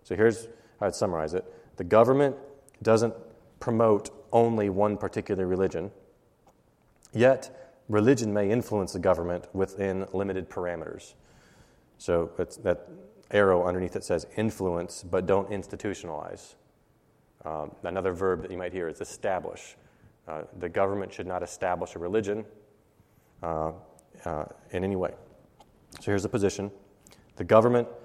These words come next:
and the church, and this is a little bit longer 'cause this is where most people in our circles would identify, so I'm trying to get it just right.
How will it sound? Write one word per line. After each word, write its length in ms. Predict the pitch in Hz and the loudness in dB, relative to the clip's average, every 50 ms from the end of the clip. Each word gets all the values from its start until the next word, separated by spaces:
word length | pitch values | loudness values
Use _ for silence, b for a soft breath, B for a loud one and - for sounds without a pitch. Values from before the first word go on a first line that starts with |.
| B B B B - | B B B B -8
and 100 | 95 95 | -6 -6
the 60 | 92 | -6
church, 440 | - - - 110 101 98 - - - - | -4 0 2 4 4 2 0 -4 -6 -4
and 100 | 98 110 | -2 -2
this 80 | 110 - | -2 -2
is 60 | 113 | -2
a 20 | |
little 180 | 107 110 101 110 | -4 -4 -4 -2
bit 60 | 107 | -2
longer 280 | 107 104 104 90 92 87 | 0 0 0 0 0 -2
'cause 180 | - 104 95 98 | -2 -2 -2 -2
this 160 | 104 - - | -2 -2 -2
is 120 | 101 92 | -4 -2
where 320 | 98 95 95 92 87 82 B B B B B B B - | 0 2 2 2 0 -2 B B B B B B B -6
most 240 | 95 104 101 98 - | -2 -2 -2 -2 -4
people 160 | 110 90 92 | -6 -4 -4
in 60 | 95 | -2
our 80 | 95 92 | -4 -4
circles 380 | - - 101 90 101 101 90 85 | -4 -4 -6 -4 -4 -4 -4 -2
would 120 | 87 90 | -2 0
identify, 500 | 90 87 90 92 95 - 117 107 107 104 - - | 0 0 0 -2 -4 -4 -4 -6 -6 -6 -10 -12
so 100 | - 92 | -12 -12
I'm 60 | 85 | -8
trying 140 | - 104 95 | -6 -6 -6
to 60 | 90 | -4
get 80 | 87 | -6
it 140 | 85 - - | -6 -8 -8
just 220 | - 107 95 - 95 | -8 -10 -8 -6 -6
right. 180 | 82 71 - | -6 -6 -8